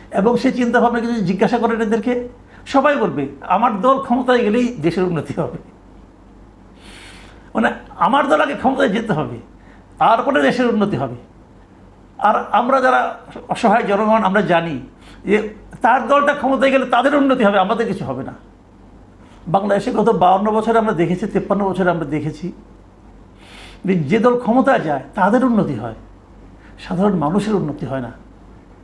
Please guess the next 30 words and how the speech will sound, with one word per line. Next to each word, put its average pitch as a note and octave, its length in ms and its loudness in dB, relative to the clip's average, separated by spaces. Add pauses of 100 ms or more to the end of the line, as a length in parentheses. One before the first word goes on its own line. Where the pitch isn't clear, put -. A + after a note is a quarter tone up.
(720)
সাধারণ D#4 280 2
মানুষ D4+ 140 2
এটা C#4+ 140 0
ভাবেও E3 360 0
না, B2+ 120 -8 (680)
ভাবে G#3+ 240 0
না D4+ 80 4
কেন? G#3+ 360 0
জানে B3+ 200 4
ভেবে F#3+ 280 0
কোনো A3+ 140 0
লাভ C3 280 0
নাই। B2+ 120 -10 (840)
সাধারণ A#3 280 2
মানুষ B3+ 220 2
কী C4 140 0
চায়? B3+ 260 2 (640)
সাধারণ B3 420 2
মানুষ A3 280 -4
চায় D#3 280 -4 (460)
যে G3+ 340 0
আমি A#3 280 4
যেন, B3+ 180 2 (1000)
তুমি C4+ 260 6
যদি D4 440 2
যে A#3+ 200 2
কথা A#3+ 280 4
বলে G3 320 2
ক্ষমতায় D3+ 520 -4
গেলে, C3 200 -12